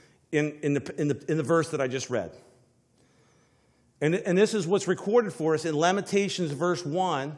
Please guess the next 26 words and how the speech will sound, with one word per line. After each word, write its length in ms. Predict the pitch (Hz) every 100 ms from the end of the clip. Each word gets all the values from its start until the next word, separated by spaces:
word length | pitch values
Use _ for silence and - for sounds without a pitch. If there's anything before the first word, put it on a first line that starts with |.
| -
or 80 | 131
chapter 320 | 156 180 180
one, 220 | 160 143
verse 220 | 139 160 -
eight. 400 | 165 156 107 - - _ _ _ _ _ _ _ -
You'll 100 | 151
see 180 | - 202
it 60 |
up 100 | 180
on 140 | 180 156
the 60 |
screen. 500 | - - 196 175 160 -
He 60 |
says 240 | 135 175 170
this, 180 | 175
"Jer-, 240 | - 113 202 160
Jerusalem 720 | 156 165 269 269 196 180 170
has, 400 | 160 165 127 - - -
has 180 | 185 185
sinned 540 | - 226 240 233 165
gravely. 680 | 165 208 240 240 160 156 107 - - _ _ _ _ _ _ _ _ _ _ _ -
Therefore 420 | 180 226 - 226
she 160 | 202 226
has 160 | 214
become 400 | 151 196 208 208
vile, 580 | 156 190 185 190 220 247